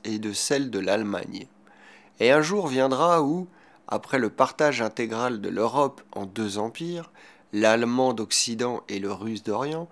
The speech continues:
la maçonnerie les joindra en un seul avec Rome comme capitale de l'univers entier.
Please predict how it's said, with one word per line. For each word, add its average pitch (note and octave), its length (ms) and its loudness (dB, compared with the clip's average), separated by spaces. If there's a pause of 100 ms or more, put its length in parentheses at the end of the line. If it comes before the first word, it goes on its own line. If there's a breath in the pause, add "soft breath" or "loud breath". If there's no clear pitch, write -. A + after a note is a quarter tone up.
(320 loud breath)
la A2+ 120 2
maçonnerie D#3 580 2
les C3+ 140 0
joindra C3+ 640 -2
en A2 180 -4
un A#2 120 -2
seul D#3+ 480 0
avec G#2+ 320 -8
Rome D3+ 480 -2 (200)
comme G2 220 -4
capitale C3+ 600 0
de G#2 100 -4
l'univers C3 560 -2
entier. A2+ 360 -8